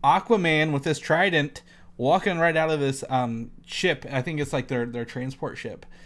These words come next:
uh, definitely says, you know, seeing all of them together is gonna be pretty badass. And the inevitable addition of Superman later in the film,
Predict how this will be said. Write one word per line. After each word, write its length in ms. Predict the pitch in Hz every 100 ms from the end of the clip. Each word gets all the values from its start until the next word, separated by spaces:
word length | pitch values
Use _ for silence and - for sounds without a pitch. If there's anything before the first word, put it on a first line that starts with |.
| - - - -
uh, 140 | 131
definitely 580 | 123 160 170 196 185 165
says, 500 | - 165 151 143 135 -
you 160 | 139
know, 60 | 135
seeing 300 | 135 175 170
all 260 | 143 147
of 100 | 156
them 180 | 143 143
together 440 | 135 131 160 190 139
is 160 | 127
gonna 140 | 151 175
be 80 |
pretty 240 | 175 185 156
badass. 600 | 147 147 151 151 120 -
And 180 | 127 127
the 180 | 131
inevitable 480 | 135 151 156 147 139
addition 360 | 127 143 147 131
of 80 | 113
Superman 480 | 156 160 127 120
later 200 | 113 117
in 100 | 113
the 60 | 113
film, 420 | - 147 117 113